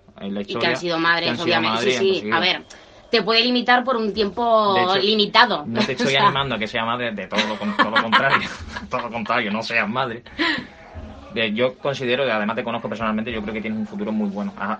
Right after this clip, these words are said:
Speaker 1: la proyección tuya ha sido tremenda. Desde que te
Speaker 2: Gracias.
Speaker 1: conozco hasta
Speaker 2: <laughs>
Speaker 1: ahora has mejorado muchísimo, muchísimo, muchísimo. Estás súper fuerte. El peso donde peleas, yo creo que es el idóneo para ti.
Speaker 2: Sí, no, yo me encuentro muy, muy cómoda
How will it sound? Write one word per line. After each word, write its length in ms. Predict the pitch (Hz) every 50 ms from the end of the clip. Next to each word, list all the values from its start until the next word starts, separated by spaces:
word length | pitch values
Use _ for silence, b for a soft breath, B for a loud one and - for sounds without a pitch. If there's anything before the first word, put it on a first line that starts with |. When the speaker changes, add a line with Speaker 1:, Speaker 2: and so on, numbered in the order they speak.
| - -
Speaker 1:
la 140 | 107 110 107
proyección 480 | 113 110 107 104 104 - 113 120 120
tuya 220 | 117 120 117 123 123
ha 40 | 120
sido 280 | - 113 110 113 110
tremenda. 580 | - - 107 107 104 110 113 120 117 123 - - -
Desde 220 | - 107 101 95 - 101
que 80 | 101 -
te 60 | 165
Speaker 2:
Gracias. 120 | 165 170 - 104 104
Speaker 1:
conozco 240 | 113 123 - -
hasta 180 | 117 - 123 127
Speaker 2:
<laughs> 20 |
Speaker 1:
ahora 300 | 110 107 117 127 123 123 117
has 60 | 113
mejorado 300 | 107 107 104 107 110 107
muchísimo, 560 | 104 101 98 95 - - 135 - 135 113 107
muchísimo, 400 | 104 101 101 - - - 107 104
muchísimo. 480 | 101 101 101 - 127 123 135 135 - - _ - B B B B B B B - - -
Estás 220 | - - - 107 -
súper 260 | - 104 101 98 92
fuerte. 480 | - - 110 123 135 - - 143 190 - - - - - - - - - - - _ _ _ _ - -
El 420 | 110 113 113 110 110 107 107 101
peso 280 | 104 - 120 123 - 139
donde 220 | 123 120 120 110
peleas, 360 | 104 113 113 131 131 113 104 98 101
yo 140 | 104 107
creo 140 | 101 110 120
que 60 | 120
es 60 | 104 104
el 60 | 95 95
idóneo 260 | 92 101 110 113 107
para 160 | 104 104 104
ti. 200 | 101 117 127 139 -
Speaker 2:
Sí, 200 | - 220 202 180
no, 120 | 180 180 170
yo 140 | 160 170
me 80 | 170 175
encuentro 280 | 165 170 170 151 170 165
muy, 440 | 160 156 151 151 147 147 147 147 143 151
muy 160 | 196 196 190
cómoda 580 | - 190 180 170 165 165 160 156 151 151 147